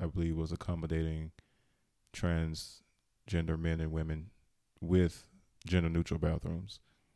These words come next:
And it was a whole big thing. And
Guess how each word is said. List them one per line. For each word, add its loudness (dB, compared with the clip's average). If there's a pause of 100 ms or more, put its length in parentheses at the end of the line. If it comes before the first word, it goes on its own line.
(360)
And 2
it 4
was 0
a 4
whole 4
big 2
thing. 2
And -4